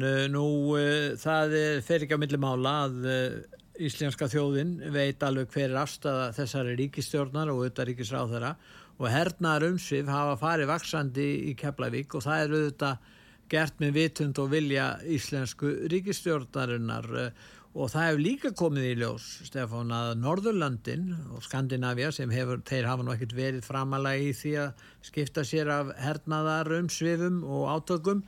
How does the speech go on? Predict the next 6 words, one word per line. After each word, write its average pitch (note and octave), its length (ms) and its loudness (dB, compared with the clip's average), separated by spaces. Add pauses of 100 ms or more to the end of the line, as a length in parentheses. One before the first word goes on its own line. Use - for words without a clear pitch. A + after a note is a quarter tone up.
(360)
að A2 120 -6
þeir G#3 360 4
eru F#3+ 260 4
núna G#3+ 580 2
að D#3+ 80 2
senda, C#3+ 500 0